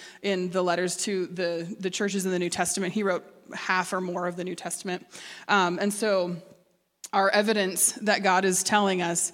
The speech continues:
"It's too big for you, but it's not too big for me," is in Second Corinthians, uh, chapter twelve, verses five through ten. Um, and this is Paul speaking.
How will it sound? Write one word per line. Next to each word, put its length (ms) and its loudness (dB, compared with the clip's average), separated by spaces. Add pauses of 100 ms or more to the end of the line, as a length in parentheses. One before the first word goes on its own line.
(180)
"It's 160 2
too 220 0
big 240 2
for 180 -2
you, 180 -2
but 140 0
it's 160 -6
not 200 -2
too 120 -6
big 180 -2
for 140 -4
me," 140 2
is 100 2
in 100 -2
Second 300 -2
Corinthians, 600 -4 (120)
uh, 140 -6
chapter 340 -2
twelve, 380 -2
verses 320 -2
five 320 -2
through 140 -8
ten. 440 -6 (540)
Um, 220 4
and 100 2
this 100 2
is 120 -2
Paul 280 2
speaking. 600 -4